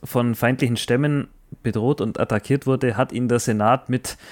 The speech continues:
Alleinherrscherrechten ausgestattet. Also die haben den dann tatsächlich gefragt, äh, „Wir halten dich für einen guten Typen, magst du uns, magst du alle, äh, alle Macht haben und uns verteidigen?“ Ja, und er hat dann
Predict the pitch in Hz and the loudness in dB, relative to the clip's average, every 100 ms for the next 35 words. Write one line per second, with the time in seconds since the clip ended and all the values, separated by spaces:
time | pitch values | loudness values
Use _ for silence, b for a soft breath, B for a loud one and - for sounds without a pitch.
0 | B B B B - 113 127 131 117 113 | B B B B 2 4 4 4 2 2
1 | 110 - 95 113 - 110 104 101 98 95 | 0 -2 0 0 -2 -2 -2 -2 -4 -4
2 | 107 104 104 127 113 110 107 110 127 120 | -4 -2 0 0 0 -2 -4 -4 -4 -4
3 | 107 110 117 - - - 110 107 104 104 | -4 -2 -2 -4 -8 -2 2 2 2 -2
4 | - 104 104 104 117 - 123 - 117 127 | -6 -6 -2 0 -2 -2 -4 -2 -2 0
5 | 123 131 156 143 127 - - 123 120 - | -2 -2 0 2 2 0 -2 -2 -2 -2
6 | 127 147 - 147 - 151 160 139 - - | 0 0 0 0 4 6 6 4 -2 0
7 | 127 131 131 B B B _ - 131 135 | 4 4 2 B B B _ -2 2 4
8 | 127 - - 131 143 120 123 - 123 - | 4 2 0 2 2 0 -2 0 -2 -4
9 | - 117 107 113 104 95 95 98 107 98 | -6 -4 0 0 0 -4 -4 -2 0 0
10 | 101 113 113 110 | 0 0 0 -2